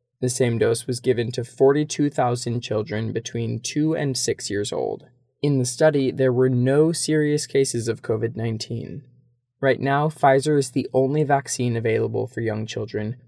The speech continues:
with five-year-olds being the youngest eligible recipients of a vaccine. Moderna is also testing its booster's effects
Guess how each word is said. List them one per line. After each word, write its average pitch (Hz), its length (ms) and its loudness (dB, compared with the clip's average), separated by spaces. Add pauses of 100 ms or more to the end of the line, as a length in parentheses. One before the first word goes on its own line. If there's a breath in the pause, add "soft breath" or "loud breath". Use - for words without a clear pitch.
with 131 220 4
five-year-olds 151 720 4
being 127 320 0
the 117 80 -4
youngest 131 640 -2
eligible 131 480 0
recipients 123 640 -4
of 120 180 -4
a 120 80 -4
vaccine. - 760 -8 (640)
Moderna 120 460 2
is 117 200 -2
also 123 320 0
testing 131 460 -4
its - 140 -6
booster's 139 640 0
effects 113 460 -4